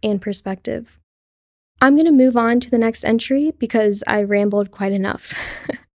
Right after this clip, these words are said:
Dear Diary, I thought I was on the path to self-love. I thought I would finally love my body again,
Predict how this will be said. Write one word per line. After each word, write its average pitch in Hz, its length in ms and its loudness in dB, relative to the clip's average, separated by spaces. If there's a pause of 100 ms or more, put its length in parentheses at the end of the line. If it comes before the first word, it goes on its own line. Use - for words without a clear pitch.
(1160)
Dear 247 240 4
Diary, 202 580 0 (760)
I 254 100 4
thought 254 320 2
I 269 100 2
was 240 160 2
on 226 140 2
the 220 100 0
path 208 440 -6
to 233 100 -4
self-love. 202 800 -2 (580)
I 233 120 2
thought 226 320 0
I 240 80 2
would 214 200 0
finally 214 540 0
love 202 240 -2
my 202 140 0
body 196 400 -2
again, 208 380 -8